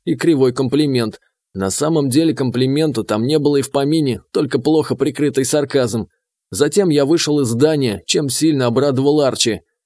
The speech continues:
Честно говоря, я пока не мог объяснить того факта, что спасенный мной щенок почему-то сразу начал считать меня хозяином. Откуда-то появилась сильная привязанность,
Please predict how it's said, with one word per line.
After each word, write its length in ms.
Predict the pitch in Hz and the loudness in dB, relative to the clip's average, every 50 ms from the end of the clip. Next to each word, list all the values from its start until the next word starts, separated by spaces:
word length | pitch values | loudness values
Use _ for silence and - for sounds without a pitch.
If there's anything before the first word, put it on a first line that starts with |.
| _ _ | _ _
Честно 380 | - - - 113 113 - 110 110 | -6 -2 -2 -2 -2 -2 -4 -2
говоря, 380 | 104 107 110 110 107 117 131 131 | -2 0 0 2 2 2 2 2
я 180 | 120 127 147 | 2 0 0
пока 280 | 147 - 160 - - 165 | 0 0 -2 0 0 0
не 140 | 160 156 151 | 0 2 0
мог 260 | 151 165 170 131 - | 2 0 0 0 0
объяснить 480 | 113 104 113 117 - - 147 151 131 | -2 0 0 -2 -2 -2 -2 -2 0
того 240 | - 139 131 139 135 | 0 0 2 2 0
факта, 480 | 123 - 139 147 143 127 - 123 107 95 _ _ - | 0 0 0 0 0 0 0 -2 -2 -4 _ _ -10
что 220 | - - - 180 | -8 -4 -2 -2
спасенный 560 | - - - 131 123 - - 160 151 135 123 | -2 0 -2 -2 0 0 0 0 0 0 0
мной 200 | 113 113 117 113 | 0 0 0 -2
щенок 400 | 107 - - 113 123 143 139 135 | -2 -2 -2 0 0 0 -2 -2
почему-то 460 | - 117 - - 123 139 143 123 135 | -4 -4 -4 -2 -2 -2 -2 -2 -2
сразу 420 | 123 - - 131 143 156 156 135 131 | -2 0 0 0 2 0 0 0 0
начал 320 | 123 139 - - - 123 | 0 0 0 0 -2 -2
считать 400 | 113 - - 123 - 147 147 139 | -2 -2 -2 -2 0 0 -2 0
меня 220 | 135 127 131 131 127 | -2 -2 -2 -2 -2
хозяином. 640 | - 160 156 147 139 147 131 117 113 110 104 95 - _ _ _ _ _ _ _ | 0 0 0 2 2 2 2 2 0 -2 -4 -4 -8 _ _ _ _ _ _ _
Откуда-то 540 | - 92 95 - - 156 170 170 160 165 156 | -10 -10 -10 -4 0 0 2 2 2 0 -2
появилась 540 | 123 143 139 135 131 143 170 165 156 127 - | 0 2 2 2 4 4 2 2 2 0 0
сильная 380 | - 147 160 160 156 151 139 | 0 0 0 2 2 0 0
привязанность, 800 | 120 - 147 143 131 143 160 156 135 127 135 127 113 - - | 0 0 0 2 4 4 2 2 2 0 0 0 -2 -4 -6